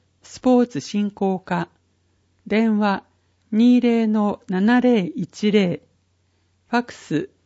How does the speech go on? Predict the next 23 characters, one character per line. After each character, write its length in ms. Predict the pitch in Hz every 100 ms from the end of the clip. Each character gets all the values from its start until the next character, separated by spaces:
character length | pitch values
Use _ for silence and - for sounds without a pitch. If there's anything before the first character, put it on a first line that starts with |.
| -
二 240 | 214 240
三 380 | 247 240 220 208
の 240 | 202 196 -
零 260 | 185 240 240
八 360 | - 240 -
八 460 | 165 160 - 202 202
一。 440 | 196 - 151 294 - _ _ _ _ _ _ _ _ _ _ _ _ _ _ _ _ _ _ _ 208
丸 300 | 196 220 220
五、 360 | 202 190 - _ _ _ _ _ _
市 240 | - 269 254
民 320 | 202 170 269
ラ 220 | 190 220 233
ー 40 |
ジ 160 | 240 233
ボ 240 | 233 233
ー 20 |
ル 120 | 226
卓 240 | - 233 - -
球 420 | 160 139 151 -
交 260 | - 226 240
流 240 | 233 233
大 260 | 220 214 190
会。 360 | - 143 131